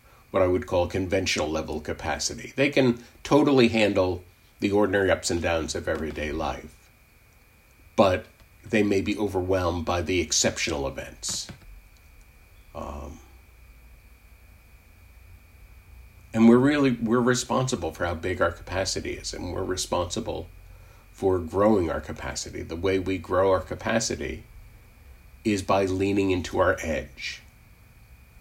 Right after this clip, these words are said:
by making a habit of leaning into our edge, facing our deepest fears, facing our deepest demons, and just being with them every day,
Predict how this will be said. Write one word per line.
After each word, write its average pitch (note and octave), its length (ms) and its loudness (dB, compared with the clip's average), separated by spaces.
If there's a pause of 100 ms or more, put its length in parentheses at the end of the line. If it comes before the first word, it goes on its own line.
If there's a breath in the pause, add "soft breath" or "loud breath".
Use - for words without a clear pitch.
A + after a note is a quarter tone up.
(340)
by E2+ 100 -4
making F2 360 -2
a E2 80 0
habit F2 300 0
of D#2+ 120 -6
leaning A2 300 6
into F#2+ 280 0
our F#2 140 2
edge, - 440 -6 (120)
facing A2 520 4
our G2+ 100 4
deepest F#2 460 -6
fears, C#2+ 540 -6 (200)
facing F#2+ 380 2
our F2 100 2
deepest D#2 460 -6
demons, C2+ 760 -6 (840 soft breath)
and G2 140 -4
just F#2+ 260 0
being A#2 300 10
with E2+ 180 -2
them D#2+ 140 -2
every D2 260 -4
day, C#2+ 360 -8